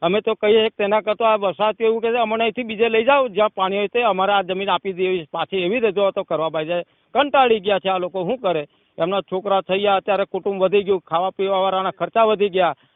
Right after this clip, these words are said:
આયા તારે બેની વસ્તી, તારે બારની વસ્તી થઈ, એ પહોંચી કેવી રીતે? ખેતી એમની આવક છે, એમને કોઈ નોકરી નથી, કશું નથી. હા, એટલે આ રજૂઆત છે કે આ સાહેબોને ધ્યાન આપે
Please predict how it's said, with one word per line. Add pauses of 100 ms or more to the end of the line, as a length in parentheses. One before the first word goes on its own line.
આયા
તારે
બેની
વસ્તી,
તારે
બારની
વસ્તી
થઈ, (240)
એ
પહોંચી
કેવી
રીતે?
ખેતી
એમની
આવક
છે, (260)
એમને
કોઈ
નોકરી
નથી,
કશું
નથી. (320)
હા, (340)
એટલે
આ
રજૂઆત
છે
કે
આ
સાહેબોને
ધ્યાન
આપે